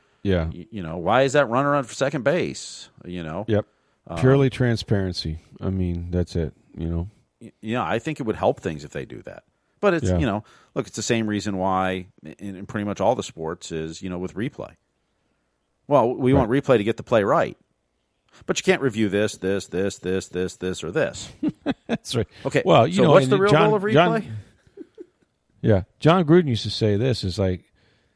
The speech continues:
Speaker 1: you know, i-, if your goal is to get the game right, like, if that's your goal, why you do replay because this is a catch, this isn't a catch, you know, um, this is where the ball should be, this is holding, whatever. If your goal was to really get the game right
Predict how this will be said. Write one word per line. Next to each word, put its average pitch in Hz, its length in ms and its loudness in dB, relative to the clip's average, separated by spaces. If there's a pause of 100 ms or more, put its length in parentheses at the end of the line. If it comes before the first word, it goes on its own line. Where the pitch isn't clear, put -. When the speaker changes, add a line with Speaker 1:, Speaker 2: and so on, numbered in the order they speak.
(120)
Speaker 1:
you 123 120 0
know, 95 220 2 (100)
i-, 117 200 0
if 120 180 0
your 110 120 4
goal 151 360 6
is 123 140 2
to 113 100 0
get 117 240 -2
the 113 80 0
game 107 340 -2
right, 101 460 0 (260)
like, 101 160 -2
if 98 120 -6
that's 131 240 2
your 127 80 0
goal, 98 180 2
why 95 120 2
you 95 120 0
do 110 180 2
replay 107 540 2
because 95 380 -2
this 98 180 -2
is 101 80 -4
a 98 60 -2
catch, 95 340 -4
this 90 160 -4
isn't 98 220 -2
a 92 80 -6
catch, 92 360 -4 (460)
you 95 100 -4
know, 85 360 2
um, 85 420 -2
this 90 120 -4
is 92 60 -6
where 95 120 0
the 90 80 0
ball 90 320 0
should 85 260 -6
be, 90 260 -2
this 87 160 -2
is 80 120 -8
holding, 87 480 -2
whatever. 92 420 0 (480)
If 110 160 -4
your 107 100 -2
goal 139 480 2
was 110 200 0
to 98 120 -2
really 107 280 2
get 101 120 -2
the 95 60 -4
game 98 260 -4
right 110 280 -2